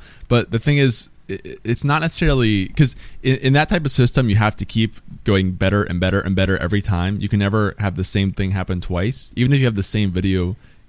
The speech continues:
that if you get the same performance that you did last time, it's not gonna be a green arrow. It's just gonna be even, right? Like, so if you actually wanna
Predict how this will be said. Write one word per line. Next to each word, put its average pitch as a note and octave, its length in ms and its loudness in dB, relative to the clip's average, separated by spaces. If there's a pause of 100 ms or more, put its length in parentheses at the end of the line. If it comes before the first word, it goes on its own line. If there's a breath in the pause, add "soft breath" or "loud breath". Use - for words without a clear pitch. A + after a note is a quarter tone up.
(180)
that F#2 240 -6
if - 100 -12
you A#2 180 0
get B2 80 2
the A2+ 100 4
same B2+ 260 2
performance G#2+ 420 0
that G2 80 -2
you E2 40 -2
did E2+ 160 -2
last E2 300 -2
time, C3+ 260 0 (300 loud breath)
it's - 180 -4
not B2+ 180 4
gonna A2+ 140 0
be G2 140 2
a F#2 40 -2
green G#2 240 2
arrow. F2 320 0
It's D#2 160 -6
just G2+ 160 -6
gonna F#2 160 -2
be D#2+ 200 -2 (220)
even, D#2+ 360 -2
right? F2+ 320 -4
Like, F#2 200 -4
so F#2 300 -2 (340 loud breath)
if G2 140 -2
you A2 100 4
actually A#2 320 2
wanna F#2+ 360 0